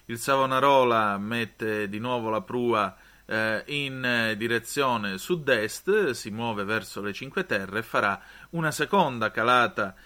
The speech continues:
delle reti, stavolta verso le tre del mattino, calata che porterà ad altre cinquanta casse. Il totale saranno centotrentaquattro casse circa.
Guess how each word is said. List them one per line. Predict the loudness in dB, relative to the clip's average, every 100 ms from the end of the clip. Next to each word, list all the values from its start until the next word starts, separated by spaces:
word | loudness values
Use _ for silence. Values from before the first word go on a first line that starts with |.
| -20 -6
delle | 0 2 4
reti, | 4 4 0 -6
stavolta | -4 0 4 4 2 0 -2
verso | -2 0 2 0 -4 -4 -2 -2
le | -4 -2
tre | 0 2
del | 0
mattino, | -2 -4 -4 -10 -10 -12 -14 -16 -20 -18
calata | 0 4 4 2 -2
che | -4
porterà | -4 -2 0 2 2
ad | 2 2
altre | 2 2 -4 -6 -4 -4 -8
cinquanta | -8 -8 -6 -2 0 0 -2 -2 -2 -2
casse. | -4 -4 -4 -8 -10 -8
Il | -8 -6
totale | -2 0 0 0
saranno | -2 0 -2 -4 -8 -12 -20 -20 -4
centotrentaquattro | 2 4 4 2 2 2 4 4 2 0 -2 -2 -12 -20 2
casse | 6 6 4 -2 -2 -2 -8 -20 _
circa. | -4 -2 -4 -6 -10 -10